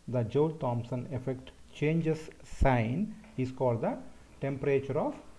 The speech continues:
inversion T I. So this is the temperature of inversion T I.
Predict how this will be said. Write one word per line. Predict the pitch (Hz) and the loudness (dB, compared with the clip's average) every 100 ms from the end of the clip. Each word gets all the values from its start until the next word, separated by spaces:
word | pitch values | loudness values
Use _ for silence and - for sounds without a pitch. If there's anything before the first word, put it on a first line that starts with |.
| - - | -20 -2
inversion | 131 127 120 107 127 117 123 - - - - - | 0 2 2 -2 -2 -2 -4 -10 -18 -20 -14 -2
T | 120 117 143 | -2 0 0
I. | 131 107 - | 0 0 -4
So | - 127 | -2 0
this | 123 | -2
is | 120 - | -4 -4
the | 185 240 | -4 -2
temperature | 123 117 131 127 170 | -4 -2 -2 0 -2
of | 220 | 0
inversion | 127 113 110 - 196 254 - | -2 0 -2 -2 -4 -2 -4
T | 107 - | -6 -6
I. | 90 | -12